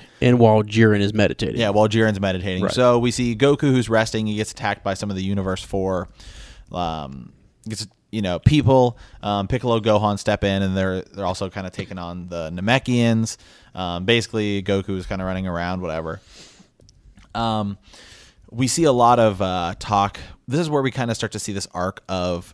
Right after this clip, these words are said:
Speaker 2: Champa and his Universe six Saiyans against Goku kind of starting, and kind of this, this big push between the Saiyans of seven and the Saiyans of six.
Speaker 1: Right, yeah.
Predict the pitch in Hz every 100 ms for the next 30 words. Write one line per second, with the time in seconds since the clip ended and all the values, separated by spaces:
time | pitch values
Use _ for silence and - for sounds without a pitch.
0 | _ - 117 120 131 135 123 - 98 98
1 | 95 95 120 120 110 - - 107 107 98
2 | 98 - 104 - 101 95 92 92 92 -
3 | _ _ _ _ - 90 95 95 - -
4 | 92 101 98 90 - 71 58 - _ -
5 | 90 87 82 - - - 95 67 53 55
6 | 57 98 - 101 98 90 92 - - 107
7 | - 156 123 131 123 - 107 - 101 98
8 | 92 - 98 101 104 101 98 - 87 82
9 | - 90 90 90 82 87 - 85 85 -
10 | - 107 110 - 113 104 95 104